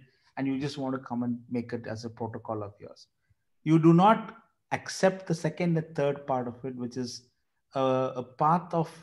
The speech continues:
you know, knowledge creation and a path of devotion. Will it change you? Will, will it kind of make you change your, uh, your entire, uh, uh, belief?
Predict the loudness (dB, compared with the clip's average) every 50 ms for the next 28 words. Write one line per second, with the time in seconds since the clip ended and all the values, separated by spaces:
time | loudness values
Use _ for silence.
0 | -20 _ -14 -10 -8 -4 -2 0 0 0 -2 -2 -4 -2 -2 -2 0 0 0 0
1 | -2 -4 -4 -2 -2 -2 -2 -4 -6 -8 -10 -10 -12 -12 _ _ _ _ _ _
2 | _ -8 -6 -6 -4 0 2 2 2 2 0 -4 -6 -6 -8 -6 -4 -2 2 4
3 | 4 4 4 2 -2 -2 -2 0 -2 -2 -2 -4 -6 -6 -4 -2 0 2 4 2
4 | 2 2 0 -2 0 0 -2 -4 -6 -8 -12 -18 -20 -20 -20 -20 _ _ -4 -2
5 | 0 2 0 0 -2 -2 -2 0 0 0 0 0 -2 -4 -4 -4 -4 -4 -4 -4
6 | -6 -6 -4 -4 -4 -4 -4 -4 -6 -6 -4 -2 -2 0 -2 -2 -6 -10 -14 -12
7 | -8 -6 -4 -4 -2 -4 -4 -4 -6 -8 -10 -8 -6 -4 -2 -2 -4 -4 -6 -4
8 | -4 -4 -2 -2 -2 -2 -2 -2 -4 -6 -10 -14 _ _ -10 -8 -6 -6 -6 -8
9 | -8 -8 -8 -8 -8 -8 -8 -10 -12 -12 -10 -8 -4 0 0 0 0 -2 -4 -12